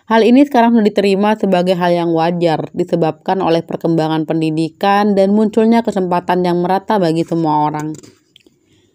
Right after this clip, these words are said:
Tanah kelahiran. Sama seperti saya,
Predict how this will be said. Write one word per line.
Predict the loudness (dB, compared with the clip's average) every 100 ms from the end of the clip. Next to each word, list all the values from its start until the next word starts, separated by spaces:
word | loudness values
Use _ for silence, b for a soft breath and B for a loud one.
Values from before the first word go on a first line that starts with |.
| b _ -4
Tanah | -2 -2 0
kelahiran. | -2 0 0 -2 -6 -10 _ _ _ _ b b b b b _ _ _ -4
Sama | 0 0
seperti | 0 -4 -4 -4
saya, | -4 -2 0 -2 -6